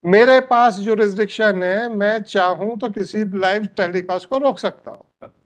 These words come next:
और हम, अगर आप रिक्वेस्ट करें तो हम immediately रोक देते हैं, मुझे उसके रिपरकशंस मालूम है। Just for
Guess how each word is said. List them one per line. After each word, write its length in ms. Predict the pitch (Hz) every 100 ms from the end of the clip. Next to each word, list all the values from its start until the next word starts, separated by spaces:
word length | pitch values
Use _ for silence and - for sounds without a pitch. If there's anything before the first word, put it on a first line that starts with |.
| _ _ _ _ _ _ _ _ -
और 240 | 185 208 202 185
हम, 340 | 214 269 311 _ _ _ _ _ _ -
अगर 260 | 180 180 202
आप 240 | 190 214
रिक्वेस्ट 500 | 208 202 196 202 202
करें 340 | 190 185 220 226
तो 80 |
हम 280 | 233 214 226 214
immediately 580 | 208 240 233 220 226 214
रोक 200 | 185 175
देते 240 | 180 180
हैं, 80 | 302
मुझे 180 | 277 247
उसके 200 | 202 214
रिपरकशंस 600 | 196 202 196 175 196 -
मालूम 440 | 160 156 180 170
है। 260 | 185 277 349 _ _ _ _ _
Just 360 | 139 226 294 294
for 600 | 262 - 240 240 254